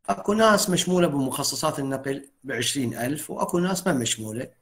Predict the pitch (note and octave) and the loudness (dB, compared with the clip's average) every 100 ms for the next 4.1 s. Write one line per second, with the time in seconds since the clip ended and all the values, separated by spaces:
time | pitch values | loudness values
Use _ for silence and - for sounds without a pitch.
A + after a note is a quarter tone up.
0 | _ _ _ _ _ _ _ - C#3 C3 | _ _ _ _ _ _ _ -4 -2 -2
1 | B2 - D3+ C3+ A#2+ A2 D3 - F#3 F3 | -2 0 0 0 -4 -4 -6 -2 0 0
2 | - - D3+ F3+ D#3+ D3 D3 D3 C#3 C3 | -4 -6 -4 -4 0 2 2 2 0 -2
3 | D#3 C#3+ C3 A#2 A#2 - - E3 - F#3 | -2 -2 -2 -4 -4 -4 -2 -4 -4 -10